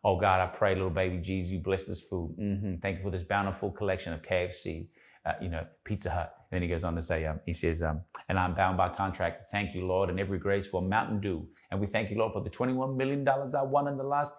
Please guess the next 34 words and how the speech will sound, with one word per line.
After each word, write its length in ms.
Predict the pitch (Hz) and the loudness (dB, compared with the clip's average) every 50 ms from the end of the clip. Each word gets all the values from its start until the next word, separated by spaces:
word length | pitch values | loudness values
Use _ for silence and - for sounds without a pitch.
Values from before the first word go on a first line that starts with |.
| - - - _ | -20 -20 -20 _
calendar 360 | - 143 135 143 147 151 151 | 6 8 8 8 8 6 2
year 200 | 156 143 156 160 | 4 4 2 2
with 140 | 156 160 170 | 2 2 0
nascar. 540 | 165 165 139 101 87 - - - 101 82 - - - - - | 2 2 2 2 0 -2 -2 -2 0 0 0 -4 -8 0 6
Woohoo! 560 | 302 339 269 330 392 381 349 277 196 - - - - - - | 6 8 12 12 12 12 12 12 8 4 0 -6 -10 0 2
Thank 120 | 110 107 | 2 4
you 80 | 98 98 | 4 2
for 140 | - - 113 | 0 2 2
my 100 | 113 104 | 2 2
son, 300 | - - 117 98 90 90 | 2 0 0 0 4 8
Walker, 280 | 107 117 - - 92 | 8 8 8 6 2
Texas 460 | 78 - - 113 - - 117 98 - | -2 0 -2 -2 0 0 -2 0 2
Ranger." 420 | 117 107 101 95 90 82 80 78 - - | 2 4 4 2 0 -2 -4 -6 -4 -4
You 60 | 127 | -2
know, 120 | 101 80 78 - - - - - | -2 -2 -4 -8 -14 -20 -2 0
uh, 80 | - - - | 0 2 4
uh, 140 | - 92 90 87 | 6 6 6 6
like, 180 | 87 85 - | 4 2 2
basically, 280 | - 90 85 - - 78 | 2 0 0 0 -2 -4
you 20 | |
know, 80 | 85 82 | -2 0
the 60 | 80 | 0
whole 100 | 85 82 | -2 -2
prayer. 240 | - 98 95 80 - - - _ _ _ _ _ _ - - - | 0 -2 -2 -2 -4 -10 -20 _ _ _ _ _ _ -18 -12 -2
Or 160 | - - 131 | 0 2 4
there's 160 | 104 117 98 | 4 6 8
that 160 | 127 143 - - | 8 8 8 8
kind 160 | - 147 147 | 8 8 8
of 100 | 135 - | 10 10
prayer, 160 | 156 156 156 | 12 12 12
which 180 | 139 127 127 123 | 12 10 8 6
is 140 | 113 - | 2 2
just 180 | - 117 113 - | 2 0 8 12
like 200 | 120 113 - - | 12 12 12 12